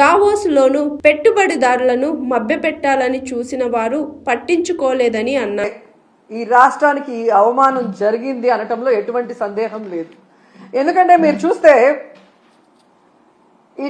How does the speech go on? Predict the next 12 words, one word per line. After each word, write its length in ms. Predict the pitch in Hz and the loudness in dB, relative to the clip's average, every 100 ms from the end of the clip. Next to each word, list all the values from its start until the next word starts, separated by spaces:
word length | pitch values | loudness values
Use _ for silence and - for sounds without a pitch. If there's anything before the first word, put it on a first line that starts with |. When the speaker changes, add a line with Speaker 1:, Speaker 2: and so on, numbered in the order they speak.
| 277 | -2
Speaker 2:
చంద్రబాబు 540 | 285 302 320 330 311 302 | 0 4 6 8 6 4
నాయుడు, 320 | 294 294 302 320 - - _ _ _ _ _ _ - 208 | 0 2 0 -2 -4 -12 _ _ _ _ _ _ -16 4
లోకేష్ 460 | 240 269 269 233 - - _ _ _ _ _ _ _ - | 6 6 4 -2 -2 -16 _ _ _ _ _ _ _ -14
ఈ 20 | 226 226 | -2 4
దావోస్ 340 | 262 339 339 339 | 6 6 6 2
పర్యటనకు 440 | 277 277 277 254 220 | 2 2 0 -4 -4
వెళ్ళేటప్పుడు 600 | 233 277 277 247 190 180 254 - _ _ _ _ _ _ _ _ _ 196 285 | 2 2 2 -2 -2 -4 -6 -12 _ _ _ _ _ _ _ _ _ 2 6
ఏ 20 | 339 | 6
విధంగా 380 | 339 339 330 330 330 - 247 | 6 4 8 8 8 6 6
జాతీయ 400 | 254 269 302 302 277 | 8 8 4 0 0
మీడియాకి 540 | 269 262 269 254 233 - - _ _ _ _ _ _ _ _ _ 165 | -4 2 2 2 -6 -10 -16 _ _ _ _ _ _ _ _ _ 2
డబ్బులు 340 | 214 220 302 | 2 4 0